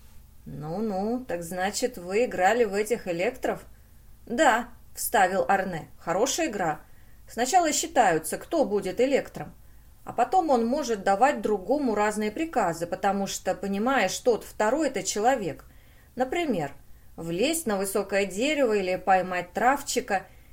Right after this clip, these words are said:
или сорвать светоцвет с какой-нибудь клумбы и при этом не попасться в руки сторожу. Ну, а потом другой становится электром и может отыграться». «А не наоборот?» спросил пилот.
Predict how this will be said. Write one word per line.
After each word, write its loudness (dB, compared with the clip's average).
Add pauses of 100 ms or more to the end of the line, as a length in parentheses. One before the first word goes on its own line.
или 2
сорвать 2
светоцвет -2
с -8
какой-нибудь -2
клумбы 0
и -4
при 0
этом 4
не 4
попасться -2
в -4
руки -8
сторожу. 0 (580)
Ну, 0
а 4
потом 0
другой 0
становится 2
электром 0
и -2
может -2
отыграться». -2 (920)
«А -6
не -4
наоборот?» -2 (160)
спросил 0
пилот. 2